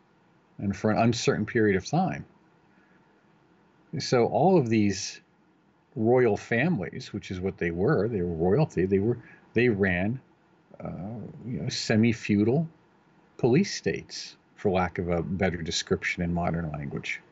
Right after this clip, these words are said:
And many of these people were trying to change that. And you didn't change that overnight, and you didn't change it quickly, and you had to be very careful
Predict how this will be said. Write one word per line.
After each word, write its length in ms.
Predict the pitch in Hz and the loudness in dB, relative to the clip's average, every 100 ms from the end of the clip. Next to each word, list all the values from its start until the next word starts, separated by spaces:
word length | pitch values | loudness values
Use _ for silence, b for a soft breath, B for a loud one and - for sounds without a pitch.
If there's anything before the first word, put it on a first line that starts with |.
| B B B B B B - | B B B B B B -2
And 160 | 98 98 | 4 4
many 200 | 104 127 | 6 4
of 80 | |
these 160 | 107 107 | 4 2
people 320 | - 113 - | 2 0 2
were 80 | 117 | 0
trying 340 | 110 113 113 123 | 2 2 2 2
to 80 | |
change 480 | 123 - 139 185 170 | -2 0 2 2 0
that. 240 | - - - - _ _ _ _ _ _ _ b b b b - | -6 -8 -14 -20 _ _ _ _ _ _ _ b b b b -10
And 180 | 101 98 | -4 0
you 80 | 101 | 2
didn't 160 | 127 | 0
change 320 | - 123 127 - | 0 0 2 2
that 160 | 113 | 4
overnight, 400 | 113 101 98 107 | 4 2 0 0
and 100 | 147 | 0
you 60 | 98 | 0
didn't 200 | 117 117 | -2 0
change 280 | 120 107 101 | 0 0 -2
it 80 | |
quickly, 340 | - 160 - 117 | 0 0 2 0
and 100 | 98 | 2
you 80 | 113 | 2
had 100 | 160 | 4
to 60 | |
be 100 | 156 | 2
very 180 | 143 147 | 4 2
careful 500 | - 123 - - | 2 0 0 -4